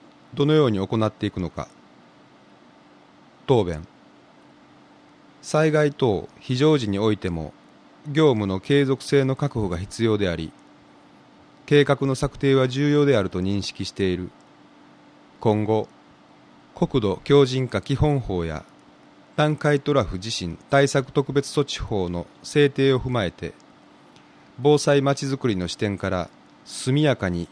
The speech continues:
計画策定に向け検討を進めていきたい。田辺市下の制定について、中本健二議員。質問者、市下の制定については、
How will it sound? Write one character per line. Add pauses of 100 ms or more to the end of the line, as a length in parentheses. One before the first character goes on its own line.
計
画
策
定
に
向
け (220)
検
討
を
進
め
て
い
き
た
い。 (2500)
田
辺
市
下
の
制
定
に
つ
い
て、 (880)
中
本
健
二
議
員。 (1600)
質
問
者、 (1300)
市
下
の
制
定
に
つ
い
て
は、